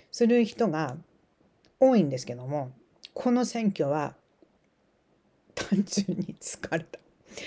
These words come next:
もういい。あと、トランプがまた何やらかすかわからないので、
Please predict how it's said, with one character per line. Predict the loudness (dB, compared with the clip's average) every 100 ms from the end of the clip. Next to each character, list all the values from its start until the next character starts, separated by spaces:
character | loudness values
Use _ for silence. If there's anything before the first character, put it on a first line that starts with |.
| -12 -2
も | 2 6 8 8
う | 8
い | 2
い。 | -4 -10 _ _ _ _ _ _ -20 -20 -20 _ _ -2
あ | 0
と、 | 8 8 8 2
ト | 2
ラ | 4 4
ン | 2
プ | 0
が | -2 -4 -8 _ _ 2
ま | 2
た | 4 0
何 | 4 6 6
や | 4
ら | 0
か | -2
す | -4
か | -6 -8 -8
わ | -6 -2
か | 0
ら | 0
な | -2
い | -8
の | -8
で、 | -10 -10